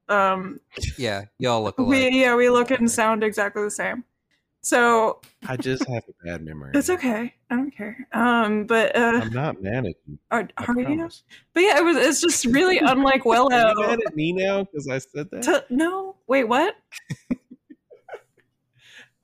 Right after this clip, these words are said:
Speaker 3: I'm just kidding. I was just trying to keep the joke in,
Speaker 1: Okay.
Speaker 3: but please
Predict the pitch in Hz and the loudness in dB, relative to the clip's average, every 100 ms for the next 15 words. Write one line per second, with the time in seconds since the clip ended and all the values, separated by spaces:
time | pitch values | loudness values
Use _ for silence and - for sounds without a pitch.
0 | - 120 127 113 - 95 78 82 92 - | -12 -8 -8 -10 -10 -10 -10 -10 -12 -14
1 | - 127 117 123 117 160 - 254 254 240 | -10 -8 -8 -10 -14 -8 -2 0 2 0
2 | 214 214 104 - 123 110 82 - | -2 -6 -12 -12 -10 -8 -10 -16